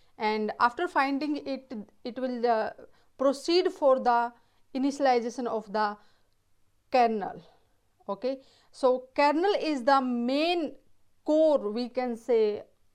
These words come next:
of the operating system, which is lying a bridge between the applications and the whatever the hardware devices we are using. So for example, if, uh, we want, after just, uh,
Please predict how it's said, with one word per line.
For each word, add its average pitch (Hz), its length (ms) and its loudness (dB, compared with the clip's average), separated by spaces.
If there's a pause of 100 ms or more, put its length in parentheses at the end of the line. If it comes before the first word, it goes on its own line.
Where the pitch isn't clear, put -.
(120)
of 233 260 2
the 208 400 0 (100)
operating 320 560 -2
system, - 440 -12 (760)
which 359 380 2
is 277 240 -2
lying 269 480 4
a 254 100 4
bridge 254 500 4
between 262 460 -2
the 254 240 4 (800)
applications 294 840 0 (340)
and 285 300 -2
the 262 260 0
whatever 240 340 -2
the 240 120 0
hardware 220 420 2
devices 208 440 -4
we 196 180 -6
are 165 100 -8
using. 202 420 -10 (580)
So - 180 -4
for 320 160 4
example, 311 640 0 (420)
if, 330 380 -8
uh, 311 240 6
we 302 160 -2
want, 269 300 0
after 247 320 2
just, 269 300 -6
uh, 240 100 4